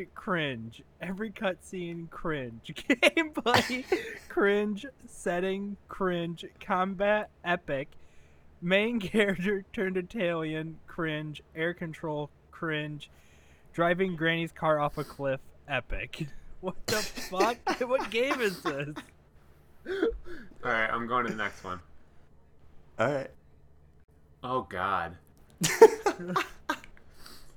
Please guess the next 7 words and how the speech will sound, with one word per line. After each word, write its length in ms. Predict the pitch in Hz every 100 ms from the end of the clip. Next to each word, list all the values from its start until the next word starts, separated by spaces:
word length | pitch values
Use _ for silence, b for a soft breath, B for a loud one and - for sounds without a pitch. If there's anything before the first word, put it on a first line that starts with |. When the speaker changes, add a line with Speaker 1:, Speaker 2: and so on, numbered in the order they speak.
| - - - - -
Speaker 2:
A 140 | 123
statue 560 | - - 139 147 147 160
of 80 |
the 100 | 139
general, 720 | 131 127 127 127 127 123 123 - - - - - - -
Allah 320 | 110 120 120
Akbar. 880 | 117 110 107 - 107 104 104 101 104